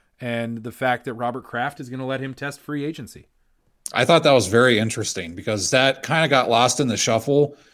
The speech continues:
Speaker 2: when Ian Rappaport reported that, uh,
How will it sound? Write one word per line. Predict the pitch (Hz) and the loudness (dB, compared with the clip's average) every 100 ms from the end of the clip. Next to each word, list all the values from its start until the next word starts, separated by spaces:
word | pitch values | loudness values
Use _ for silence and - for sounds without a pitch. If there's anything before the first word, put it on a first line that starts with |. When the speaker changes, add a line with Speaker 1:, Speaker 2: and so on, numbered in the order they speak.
| _ _ - | _ _ -2
Speaker 2:
when | 113 | 0
Ian | 120 123 117 | 4 4 4
Rappaport | 113 120 113 - 123 120 | 4 2 0 2 2 2
reported | 107 110 110 110 98 92 _ _ _ _ | 0 2 4 2 -2 -14 _ _ _ _
that, | 101 110 101 - - | 0 2 2 -2 -8
uh, | 101 95 90 | -6 -4 -6